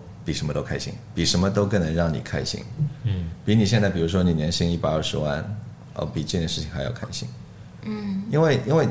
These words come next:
Speaker 1: 你知道你能花余生所有的精力去想办法把这件事情做好。而这点，一旦你能找到这样一个目标存在的时候，你每天你会过得无比的充实，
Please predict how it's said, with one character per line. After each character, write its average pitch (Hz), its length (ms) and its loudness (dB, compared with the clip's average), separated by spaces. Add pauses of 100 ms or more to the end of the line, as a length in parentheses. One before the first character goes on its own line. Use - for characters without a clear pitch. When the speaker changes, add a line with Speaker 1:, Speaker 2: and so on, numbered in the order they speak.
(180)
Speaker 1:
你 104 160 4
知 95 140 2
道 123 120 8
你 92 180 4
能 82 240 2
花 113 360 2
余 92 320 2
生 110 240 6
所 85 360 4
有 90 120 4
的 73 80 0
精 80 300 0
力 73 220 2 (360)
去 - 160 0
想 82 240 2
办 87 100 4
法 87 100 2
把 76 160 0
这 64 100 0
件 78 80 2
事 76 100 -2
情 73 120 -2
做 71 200 -4
好。 - 240 -8 (600)
而 110 100 2
这 147 140 6
点， 98 280 4 (120)
一 117 120 8
旦 127 140 6
你 120 80 8
能 117 140 8
找 90 120 6
到 85 120 4
这 95 100 4
样 113 120 8
一 95 40 6
个 90 60 6
目 92 160 8
标 87 180 4
存 76 260 0
在 90 200 4
的 71 100 0
时 80 140 0
候， 78 180 0
你 85 100 4
每 85 320 6
天 90 400 4
你 78 80 2
会 78 140 2
过 85 220 2
得 76 80 2
无 73 160 0
比 87 160 0
的 67 100 0
充 165 200 2
实， - 160 2